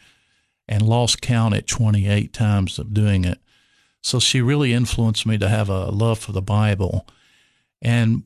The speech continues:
when she passed, we were given a choice. Me, my brother, and sisters were given a choice of one memorabilia from her house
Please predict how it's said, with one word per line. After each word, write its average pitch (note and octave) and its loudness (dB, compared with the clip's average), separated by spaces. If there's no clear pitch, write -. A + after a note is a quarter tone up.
when C3 0
she F3 0
passed, A#2+ -2
we A#2+ 2
were D#3+ 0
given A#2+ 0
a G#2 2
choice. A#2+ 0
Me, C3+ 2
my A#2 -2
brother, A#2+ 0
and G#2+ 0
sisters G#2 -2
were G#2+ -2
given A#2 0
a G2+ 0
choice A2 -2
of A#2 -2
one C#3 2
memorabilia A2+ 2
from G2+ -4
her G2 0
house F#2 -2